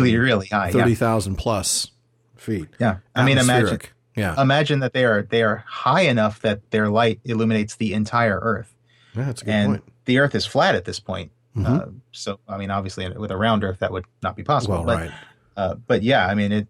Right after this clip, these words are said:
Speaker 1: they are very, very high.
Speaker 2: Very high.
Speaker 1: Um, so we see that, uh, the
Speaker 2: Yeah.
Speaker 1: lamp in the north is
Speaker 2: Hold on,
Speaker 1: called
Speaker 2: before
Speaker 1: Il-
Speaker 2: I, before we go on, there was something that, uh, struck me, and I, I just wanted to grab this. You know,
Speaker 1: Oh,
Speaker 2: we
Speaker 1: yeah.
Speaker 2: talk about teamwork between the Valar. I love,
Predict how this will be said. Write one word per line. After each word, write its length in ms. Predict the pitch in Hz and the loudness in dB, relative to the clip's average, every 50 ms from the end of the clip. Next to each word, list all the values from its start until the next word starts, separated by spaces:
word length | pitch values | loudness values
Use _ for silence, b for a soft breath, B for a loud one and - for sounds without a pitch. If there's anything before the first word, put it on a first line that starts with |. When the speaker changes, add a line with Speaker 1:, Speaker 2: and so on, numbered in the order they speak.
| _ - | _ 0
Speaker 1:
they 120 | 117 120 | 2 2
are 160 | 135 110 90 | 2 2 0
very, 460 | 87 - - - - - 95 92 92 | -2 -6 -8 -8 -8 -8 -8 -10 -16
very 340 | 92 - 120 131 117 98 92 | -8 -4 0 0 0 0 -2
high. 240 | 90 107 101 98 101 | -2 -2 0 0 0
Speaker 2:
Very 160 | 98 92 85 | 0 0 -2
high. 260 | 82 82 78 78 - - _ _ _ _ _ _ _ _ _ _ - | -4 -6 -6 -8 -10 -12 _ _ _ _ _ _ _ _ _ _ -2
Speaker 1:
Um, 280 | 107 98 95 101 - _ _ _ _ _ _ _ | -2 -2 -2 -4 -8 _ _ _ _ _ _ _
so 240 | - - - 139 127 | -12 -2 2 4 4
we 100 | 131 127 | 4 2
see 160 | - - 127 | 2 0 2
that, 200 | 120 113 107 - - _ | 2 0 -2 -2 -10 _
uh, 240 | - 117 107 101 95 - _ _ _ _ - _ _ | -4 -4 -2 -2 -4 -6 _ _ _ _ -20 _ _
the 100 | 120 123 110 | 0 2 2
Speaker 2:
Yeah. 40 | |
Speaker 1:
lamp 220 | 107 117 123 131 - | 4 4 2 2 2
in 80 | 143 | 2
the 80 | 131 123 | 2 4
north 460 | 120 113 107 104 107 117 - _ _ - | 4 2 2 2 0 -4 -6 _ _ -8
is 140 | - 117 104 | -6 -2 0
Speaker 2:
Hold 120 | 151 147 139 | 2 4 4
on, 60 | 123 | 4
Speaker 1:
called 120 | 104 101 113 | 4 2 0
Speaker 2:
before 280 | 113 131 - 165 175 | 2 2 4 4 4
Speaker 1:
Il- 60 | 165 | 4
Speaker 2:
I, 20 | 143 - - - | 2 0 -4 -4
before 180 | 120 135 156 | 0 2 4
we 80 | 160 156 | 4 4
go 80 | 156 | 4
on, 160 | 151 131 107 101 | 4 4 4 4
there 80 | 107 110 | 2 2
was 100 | 110 - | 2 2
something 220 | 156 151 151 123 | 2 2 2 2
that, 140 | 113 - - | 0 -2 -4
uh, 120 | 98 104 | -8 -6
struck 400 | - - - - - 139 139 - | -6 -6 -6 -2 -2 -2 -2 0
me, 120 | 107 98 92 | -4 -4 -2
and 100 | 90 90 | -4 -4
I, 180 | 92 92 92 - - - | -4 -4 -6 -8 -8 -10
I 100 | 104 95 90 - _ _ | -10 -10 -10 -14 _ _
just 220 | - - 113 - - | -6 -6 -6 -2 -2
wanted 140 | 117 110 98 | -2 -2 -2
to 60 | 95 | -2
grab 280 | 87 104 101 107 104 | -2 0 0 0 0
this. 240 | 90 87 82 - - B B B B B B B | -2 -4 -6 -6 -8 B B B B B B B
You 80 | 143 135 | 2 4
know, 40 | |
Speaker 1:
Oh, 20 | 123 | 4
Speaker 2:
we 60 | 117 | 6
Speaker 1:
yeah. 60 | - - | 6 4
Speaker 2:
talk 140 | 127 123 | 4 2
about 260 | 131 110 104 95 - - | 2 2 0 0 -2 0
teamwork 420 | - 139 139 127 113 90 80 - | 2 4 4 4 4 2 -2 -6
between 240 | - - - 113 101 | -10 -4 -2 -2 0
the 80 | 92 92 | 0 0
Valar. 380 | 92 98 101 98 90 82 78 b b b b b - | 0 0 0 0 -2 -4 -4 b b b b b -6
I 80 | 107 110 | -2 0
love, 360 | 110 120 156 214 170 151 | 2 2 2 0 0 -4